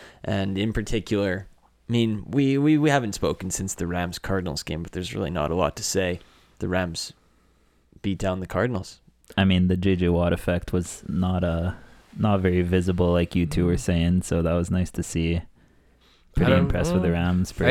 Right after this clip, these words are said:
Speaker 2: personally.
Speaker 3: the, thank the, the, uh, goalpost would have something to, uh, say about that. <laughs>
Speaker 1: Yeah,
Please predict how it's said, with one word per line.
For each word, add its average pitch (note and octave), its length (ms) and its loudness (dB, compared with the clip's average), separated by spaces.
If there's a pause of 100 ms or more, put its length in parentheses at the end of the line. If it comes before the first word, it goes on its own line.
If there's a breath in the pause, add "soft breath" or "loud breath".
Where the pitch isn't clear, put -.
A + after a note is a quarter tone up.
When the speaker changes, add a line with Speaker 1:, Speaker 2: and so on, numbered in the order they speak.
Speaker 2:
personally. - 160 2
Speaker 3:
the, B2+ 120 2
thank C#3 240 -2
the, B2+ 160 0 (280)
the, A2+ 300 2
uh, G2 320 0 (300)
goalpost A#2 420 2
would G2+ 60 -6
have G2 120 -2
something G2 260 -4
to, F#2 300 -4
uh, F2 200 -4
say - 160 -6
about - 220 -6
that. - 200 -8
<laughs> - 80 2
Speaker 1:
Yeah, A#2+ 300 0